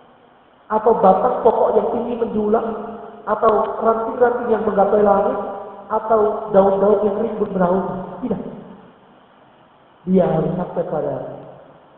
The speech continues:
tu'ti ukulaha kulla hinin bi idzniha.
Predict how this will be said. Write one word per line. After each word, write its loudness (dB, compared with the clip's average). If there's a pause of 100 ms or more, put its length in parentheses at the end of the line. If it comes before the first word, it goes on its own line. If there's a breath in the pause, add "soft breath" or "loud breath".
(140)
tu'ti -4
ukulaha 0
kulla -4 (120)
hinin -6
bi -4
idzniha. -12